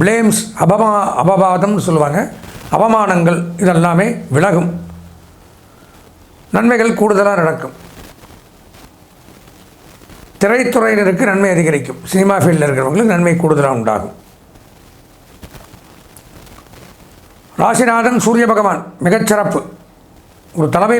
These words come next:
பொறுப்பு. ஏதோ ஒரு இடத்துல நீங்க பணியாற்றினால் திடீர்னு அந்த டீமுக்கு நீங்க தான் ஹெட்டு. உங்களுக்கு கீழே பத்து, ஐம்பது பேர் வேலை செய்யலாம். நீங்களும் பத்தோட பதினொன்னா இருந்திருப்பீங்க. இப்போ உங்களை கூப்பிட்டு அந்த இடத்துக்கு தலைமை பொறுப்பை கொடுக்குறாங்க.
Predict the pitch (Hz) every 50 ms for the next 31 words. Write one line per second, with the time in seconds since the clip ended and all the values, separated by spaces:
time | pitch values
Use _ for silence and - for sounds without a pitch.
0 | 175 160 190 190 185 - - - 131 - - - - - - - - - - -
1 | - - - - - - - - - - - - - - - - - - - -
2 | - - - - - - - - - - 165 180 190 190 185 175 185 185 196 196
3 | 190 175 165 170 170 190 196 190 185 160 160 180 214 226 175 160 160 196 220 202
4 | 208 196 190 180 175 175 185 202 214 208 185 185 180 190 190 185 196 165 170 170
5 | 165 160 139 - - - - - - - - - - 175 165 165 151 160 196 208
6 | 220 180 180 175 175 185 180 175 165 170 175 185 175 175 170 165 127 143 127 120
7 | 113 117 - - - - - - - - - - - 170 196 208 220 226 180 185
8 | 180 - 196 196 196 190 180 180 180 180 196 196 175 175 175 175 170 151 143 131
9 | 120 110 110 113 - - - - - - - - - - - - - - - -
10 | 156 147 - 226 208 190 185 - - 190 - - - - - - - - - -
11 | 165 170 170 165 165 190 240 233 220 - 226 214 196 196 185 175 190 196 254 196
12 | 196 180 202 208 202 165 190 180 170 151 202 175 170 156 156 143 139 131 117 113